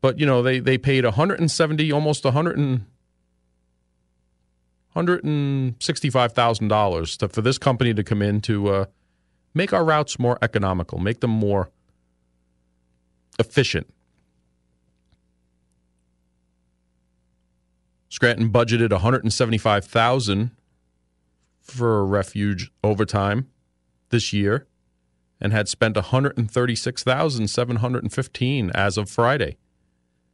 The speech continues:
the date the city employees received their last paycheck in July.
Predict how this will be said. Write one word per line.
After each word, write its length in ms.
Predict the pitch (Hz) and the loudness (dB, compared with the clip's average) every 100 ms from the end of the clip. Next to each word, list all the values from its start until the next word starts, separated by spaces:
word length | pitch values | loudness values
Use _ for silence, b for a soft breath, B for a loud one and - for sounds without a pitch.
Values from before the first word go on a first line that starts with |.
| _ _ _ _ _ _ _ | _ _ _ _ _ _ _
the 80 | 104 | -4
date 260 | 98 117 - | 0 0 -2
the 60 | |
city 240 | - 120 113 | -6 -2 -2
employees 400 | 104 110 113 101 | 0 0 0 -2
received 380 | 104 120 110 101 | -4 -2 -4 0
their 140 | 101 | 0
last 360 | 101 107 110 - | 2 0 -2 -4
paycheck 380 | 113 120 110 117 | -2 -2 -2 -2
in 100 | 107 | -2
July. 560 | 110 117 120 101 85 | 0 0 0 -2 -6